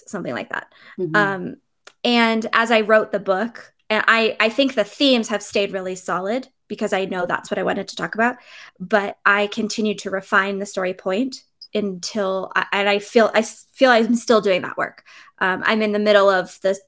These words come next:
Speaker 1: two point five-ish draft. Um, I'm just about to hit the all is lost moment, which is the structure beat and save the cat, where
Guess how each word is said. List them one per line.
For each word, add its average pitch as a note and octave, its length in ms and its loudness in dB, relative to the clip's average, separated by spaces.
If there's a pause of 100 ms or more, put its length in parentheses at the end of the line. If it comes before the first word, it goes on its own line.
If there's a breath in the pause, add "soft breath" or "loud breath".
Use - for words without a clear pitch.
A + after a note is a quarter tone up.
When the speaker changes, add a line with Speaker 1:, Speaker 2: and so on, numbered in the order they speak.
(220)
Speaker 1:
two B3+ 280 0
point B3 300 -2
five-ish - 720 -4
draft. F3+ 420 0 (500 loud breath)
Um, G3 340 0 (340)
I'm F#3+ 300 -4 (180)
just A#3+ 260 2
about A#3 200 2
to A3 60 -8
hit G#3+ 200 -4
the - 80 -2
all F3+ 220 0
is E3 160 -6
lost E3+ 380 -2
moment, D3+ 420 -8
which G3 220 -8
is F3 240 -10
the F#3+ 120 -10
structure F#3 380 -4
beat F3+ 200 -8
and F3+ 120 -8
save F3 180 -6
the - 80 -14
cat, G3 340 0
where E3+ 320 0